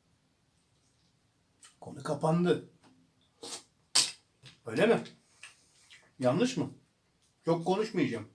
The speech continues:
bu tarz şeylerden. Sonra gene şey diyorlar.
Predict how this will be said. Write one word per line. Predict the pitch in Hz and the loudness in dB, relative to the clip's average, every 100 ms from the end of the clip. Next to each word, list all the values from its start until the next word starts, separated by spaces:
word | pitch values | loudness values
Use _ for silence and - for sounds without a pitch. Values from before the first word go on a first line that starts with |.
| _ 156 - - | _ -20 -20 -6
bu | 127 131 | -4 0
tarz | 139 | 0
şeylerden. | - 143 139 127 120 123 - _ _ _ - _ _ _ _ _ - _ _ _ - - - _ _ | 2 0 4 2 2 -4 -12 _ _ _ -20 _ _ _ _ _ -20 _ _ _ 0 0 0 _ _
Sonra | 160 156 165 | 0 4 4
gene | 160 160 | 4 2
şey | 175 170 | 2 4
diyorlar. | 151 113 | 4 2